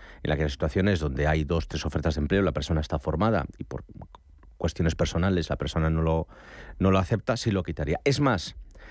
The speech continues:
modificaría, fíjate lo que voy a decir, modificaría la prestación por desempleo para que es, vaya menguando a lo largo del tiempo, a lo largo del tiempo, ¿vale? Como hay en otros países.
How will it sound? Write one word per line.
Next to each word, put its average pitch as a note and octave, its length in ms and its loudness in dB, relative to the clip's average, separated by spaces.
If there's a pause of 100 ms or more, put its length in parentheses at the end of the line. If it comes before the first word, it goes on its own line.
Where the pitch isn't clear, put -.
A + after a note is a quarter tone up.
(100)
modificaría, G2+ 720 2
fíjate G#2+ 280 2
lo G#2 60 4
que G2+ 60 2
voy G2 100 4
a F#2 60 2
decir, F2 280 0
modificaría F#2 500 0
la A2+ 80 0
prestación F#2 440 -2
por F2+ 120 -2
desempleo G#2+ 600 -2 (560)
para F2 220 2
que F#2 140 2
es, F#2 260 -2
vaya A2 240 2
menguando A2+ 520 2
a - 20 2
lo E2+ 60 0
largo F2 200 -2
del F2 140 -2
tiempo, - 400 -4
a D#2+ 100 -4
lo E2 60 0
largo F2 160 0
del E2 120 0
tiempo, - 340 -6
¿vale? B2 280 -2 (200)
Como F#2 180 4
hay G2+ 100 4
en F#2 60 0
otros E2+ 240 -6
países. - 440 -8